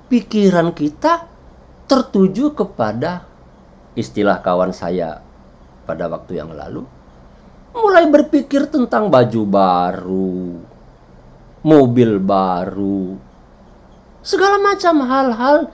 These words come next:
pernak-pernik untuk kepentingan Lebarannya. Padahal Rasulullah sebaliknya.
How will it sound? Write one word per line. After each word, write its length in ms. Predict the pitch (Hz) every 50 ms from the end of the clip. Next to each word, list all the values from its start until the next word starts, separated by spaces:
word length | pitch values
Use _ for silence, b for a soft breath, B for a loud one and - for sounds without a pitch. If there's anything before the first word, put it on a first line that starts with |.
| B B B B B B B B B _ -
pernak-pernik 920 | - 262 247 240 240 247 233 - - - - 202 196 190 190 196 220 240 - - - - - - - - - - - - -
untuk 480 | 285 269 254 233 - - - - 196
kepentingan 800 | - 196 190 - 214 185 190 190 - 190 185 180 175 175 175 160
Lebarannya. 920 | 160 143 127 117 101 87 87 85 85 85 82 76 76 76 76 76 71 69 - - - - - - - - - - - - - - - - - - - - - - - - - - - - - - - -
Padahal 480 | - 285 269 233 277 277 294 349 349 311
Rasulullah 640 | 302 294 277 277 285 302 311 302 320 311 330 330
sebaliknya. 800 | 330 339 339 403 359 320 403 392 - 247 214 208 190 190 - -